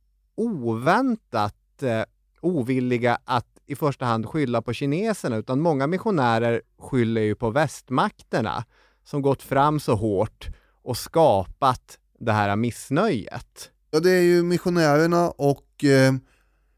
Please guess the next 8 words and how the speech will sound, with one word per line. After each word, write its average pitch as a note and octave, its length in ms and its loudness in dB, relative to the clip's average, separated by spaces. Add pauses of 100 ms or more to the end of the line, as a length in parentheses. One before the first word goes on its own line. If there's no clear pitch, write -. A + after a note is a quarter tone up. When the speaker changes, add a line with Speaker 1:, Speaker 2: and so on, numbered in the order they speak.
(140)
Speaker 2:
som D3 200 -2
sagt, C3 240 0
handelsmän B2+ 680 2
och B2 380 2 (520)
tjänstemän A#2+ 640 -2 (680)
och B2+ 100 -6
representanter A#2+ 840 -4
från A#2+ 400 0